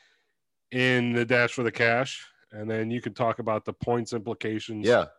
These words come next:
Speaker 2: So this was a huge, huge deal for, uh, Gragson because following the D Q, he was sitting in eleventh in points, but after winning his appeal, he jumped up to seventh.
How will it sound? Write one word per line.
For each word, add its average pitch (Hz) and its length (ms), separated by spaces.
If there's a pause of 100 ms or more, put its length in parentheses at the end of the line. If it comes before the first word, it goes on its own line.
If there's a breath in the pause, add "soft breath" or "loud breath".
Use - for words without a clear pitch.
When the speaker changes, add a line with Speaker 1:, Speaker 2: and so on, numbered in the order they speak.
Speaker 2:
So 120 140
this 135 220
was 143 140
a 101 60
huge, 147 480
huge 117 300
deal 101 240
for, 90 400 (360 soft breath)
uh, 85 300
Gragson 101 520
because 90 300
following 123 380
the 101 100
D 104 220
Q, 113 300
he 98 160
was 92 140
sitting 113 260
in 107 120
eleventh 98 640 (120)
in 90 160
points, 90 560 (420 loud breath)
but 101 260
after 107 320
winning 117 360
his 101 220
appeal, 92 380
he 92 140
jumped 107 360
up 101 220
to 85 120
seventh. 90 600